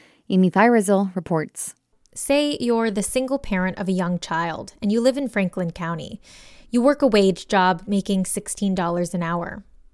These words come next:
Speaker 2: You're probably eligible for a childcare subsidy,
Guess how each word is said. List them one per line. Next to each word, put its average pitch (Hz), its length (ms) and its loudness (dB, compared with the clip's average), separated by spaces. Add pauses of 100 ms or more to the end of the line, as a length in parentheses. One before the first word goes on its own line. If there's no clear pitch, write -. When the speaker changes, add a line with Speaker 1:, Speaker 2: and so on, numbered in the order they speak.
(140)
Speaker 2:
You're 240 160 -2
probably 359 680 0
eligible 196 560 2
for 202 120 -4
a 190 60 0
childcare 208 580 0
subsidy, 180 600 -6